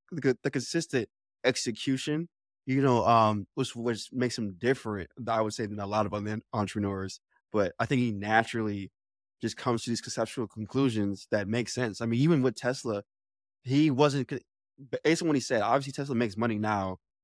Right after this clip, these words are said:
but based on what he was originally saying was that he, the mission of it made the most sense of it. Just moving things to electric cars, he felt like was an inevitable thing, and he wanted to be a part of that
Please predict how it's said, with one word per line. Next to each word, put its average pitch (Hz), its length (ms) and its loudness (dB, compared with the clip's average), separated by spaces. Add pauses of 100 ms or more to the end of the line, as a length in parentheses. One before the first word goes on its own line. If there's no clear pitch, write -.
but 113 220 0 (100)
based 143 280 2
on 127 100 2
what 113 100 -2
he 123 140 -2
was 107 260 -8
originally 131 360 -2
saying 110 340 0
was 107 160 -6
that 104 240 -2
he, 156 300 2 (280)
the 123 120 -4
mission 131 440 2
of 101 160 0
it 98 160 -8 (280)
made 113 380 4
the 123 60 0
most 110 260 0
sense 110 240 -4
of 98 160 -2
it. - 140 -10 (240)
Just 123 180 -2
moving 131 420 0
things 123 240 -2
to 123 80 -2
electric 110 320 -2
cars, 131 340 4
he 131 120 -2
felt 131 140 -2
like 110 100 2
was 113 100 -4
an 110 160 -4
inevitable 110 380 -2
thing, 117 360 0 (240)
and 113 80 -4
he 120 60 2
wanted 127 180 0
to 110 80 -10
be 107 80 -4
a 95 100 -2
part 123 340 0
of 110 360 2
that 113 280 0